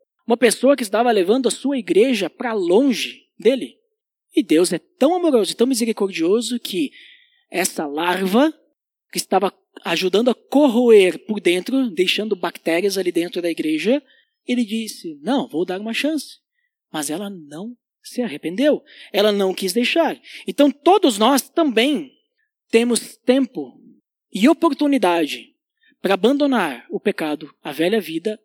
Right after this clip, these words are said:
e voltar-se para Deus. Todos nós, né? Mas só que mesmo lá no fim, algumas pessoas obstinadas pelo pecado não vão se arrepender. É o que diz em Apocalipse, capítulo nove,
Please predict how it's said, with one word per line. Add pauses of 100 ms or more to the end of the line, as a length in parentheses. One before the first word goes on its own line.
e
voltar-se
para
Deus.
Todos
nós, (560)
né? (420)
Mas
só
que
mesmo
lá
no
fim, (440)
algumas
pessoas
obstinadas
pelo
pecado
não
vão
se
arrepender.
É
o
que
diz
em
Apocalipse,
capítulo
nove,